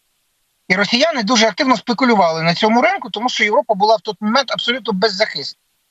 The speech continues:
Вона не мала, не розуміла, що їй робити, тому що ціни підскочили дуже сильно. І от, власне, оці надзвичайно великі ціни забезпечили в Російську Федерацію приток тої валюти, який, власне, і вдалося їм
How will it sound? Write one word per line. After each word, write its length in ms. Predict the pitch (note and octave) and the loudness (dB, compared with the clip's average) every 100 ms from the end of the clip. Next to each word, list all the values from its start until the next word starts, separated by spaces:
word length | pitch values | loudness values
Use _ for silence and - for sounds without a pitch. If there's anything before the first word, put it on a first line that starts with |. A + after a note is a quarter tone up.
| _ _ _ _ | _ _ _ _
Вона 180 | F#3 A3+ | 0 0
не 100 | B3+ | 2
мала, 380 | C4 A#3 G3+ F3+ - | 0 2 0 0 -2
не 160 | G#3+ A#3 | 0 2
розуміла, 480 | B3 A3+ A#3 F#3+ F3 | 2 2 2 2 0
що 180 | - | 2
їй 120 | A3 G#3 | 2 2
робити, 300 | A#3 F4+ B3 | 0 -2 -2
тому 180 | G3 G#3 | -2 -2
що 160 | - | -4
ціни 260 | F#3 C#4+ C4+ | -8 -4 -4
підскочили 540 | G3+ F3+ - - G#3+ | -4 -4 -4 -2 -6
дуже 220 | G3+ G#3 G3+ | -4 -4 -4
сильно. 340 | - C#3+ C3 - _ _ - | -6 -10 -12 -14 _ _ -2
І 40 | |
от, 140 | G#3+ | 0
власне, 400 | A#3+ B3+ - A3+ G#3+ _ _ | 4 2 2 -2 -2 _ _
оці 360 | - F#3+ - A3+ | -4 -4 -2 2
надзвичайно 600 | F3 E3+ G#3 A#3+ A3 G#3+ | 2 0 0 0 0 0
великі 460 | G#3+ G3 F3 E3+ - | 0 0 -4 -8 -8
ціни 420 | A#3 D4+ D#4+ C#3+ _ _ _ _ _ _ - | -4 -2 -2 -6 _ _ _ _ _ _ -4
забезпечили 640 | G3+ A3+ - A3+ - F#3 | -2 0 0 0 0 0
в 40 | F#3 | 0
Російську 400 | F#3 G#3+ - F#3+ | 0 -2 -2 -4
Федерацію 520 | G#3+ G#3 F3+ - E3 | 0 2 0 -2 -2
приток 360 | G3+ F#3 G3+ | -2 0 -4
тої 240 | - F#3 F#3 | -2 -2 0
валюти, 360 | G3 D4 E4 | 0 -2 -2
який, 320 | F#3 E3 A#3+ A#3 | -2 -2 -2 2
власне, 320 | D#4+ - G#3 | 2 2 -10
і 80 | - | -10
вдалося 520 | F3+ E3+ G3+ C#4+ - | -2 -2 2 0 0
їм 240 | F3+ E3 | -8 -10